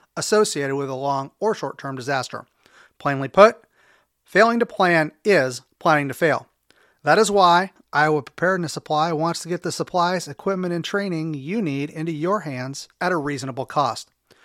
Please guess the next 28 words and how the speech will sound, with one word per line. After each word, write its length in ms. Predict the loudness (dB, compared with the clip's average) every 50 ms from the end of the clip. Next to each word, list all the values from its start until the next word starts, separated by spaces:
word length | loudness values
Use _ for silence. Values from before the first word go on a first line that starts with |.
| -20 -20 _ _ -6
We 140 | 0 2
offer 300 | 4 4 4 4 4 4
items 360 | 4 6 4 4 0 -2 0 2
like 240 | 2 2 2 0
solar-powered 520 | -4 -6 -4 -4 -2 -2 0 0 0 0 0
flashlights, 640 | 0 2 2 2 2 2 -2 -2 -2 -4 -10 -20 _ _ _ _ _ _ _
fire 320 | _ -2 0 2 2 2 2
starters, 460 | 0 0 0 0 0 -2 -4 -6 -10 _ _ _ _ _ _
emergency 400 | -8 -4 -2 -2 -2 -4 -4 -4
medical 320 | -2 0 0 0 0 -2 -4
supplies, 540 | -6 -6 -4 -2 -2 0 -2 -2 -6 -12 -16 _ _ _ _ _ -12
essential 400 | -8 -6 -4 -4 -2 -2 0 2 4
oils, 380 | 4 4 4 2 0 -2 -6 _ _ _ _ _ _
ballistic 440 | -2 4 6 6 6 6 4 -4 -2
armor, 400 | -2 -4 -4 -4 -6 -8 -10 -12 _ _ _
smoke 400 | -12 -10 -6 -2 2 2 0 2
grenades, 440 | 0 -2 0 0 0 0 -2 -6 -12 _ _ _ _ _ -10
less 320 | -2 2 4 4 4 2
than 220 | -2 -6 -4 -2 -2
lethal 480 | -4 -4 -2 0 0 0 -2 -4 _ -4
rubber 240 | -2 -2 -2 0 0
ball 220 | 0 0 0 0
and 80 | 0 2
pepper 200 | 0 0 0 2
ball 200 | 2 2 2 2
guns, 340 | 2 0 0 -2 -2 -6 -8 _ _ _ _ _ _ -4
water 280 | 0 4 6 6 6
filters, 460 | 4 2 -2 -4 -4 -6 -12 -16 -16